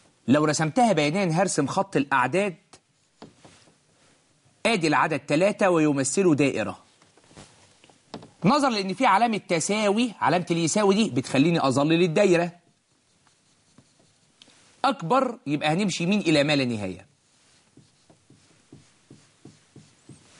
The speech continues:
يبقى مجموعة الحل هي الفترة اللي موجودة عندنا ابتداء من العدد تلاتة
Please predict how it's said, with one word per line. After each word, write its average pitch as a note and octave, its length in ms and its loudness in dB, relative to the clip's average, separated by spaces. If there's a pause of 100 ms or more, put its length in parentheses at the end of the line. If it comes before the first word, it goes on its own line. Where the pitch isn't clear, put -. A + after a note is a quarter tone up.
(1300)
يبقى F3+ 200 2
مجموعة G#3 420 2
الحل A3+ 380 -2 (2250)
هي D#3 140 2
الفترة F3 320 -2
اللي D#3+ 100 0
موجودة D#3+ 300 0
عندنا C#3 440 -2 (360)
ابتداء D3+ 360 0
من D3+ 140 -2
العدد C#3 280 0
تلاتة E3+ 460 -4